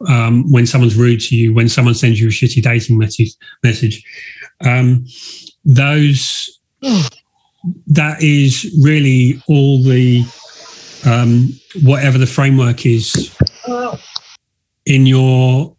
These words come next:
um, yeah, what, whatever's in your framework. Um, so to have,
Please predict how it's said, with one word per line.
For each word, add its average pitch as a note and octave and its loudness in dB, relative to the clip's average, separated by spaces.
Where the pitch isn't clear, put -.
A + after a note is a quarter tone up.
um, A#2 0
yeah, B2+ 0
what, C3 0
whatever's C#3 2
in C3 4
your B2 2
framework. B2 -2
Um, A2+ -2
so B2 0
to - 0
have, C3 -2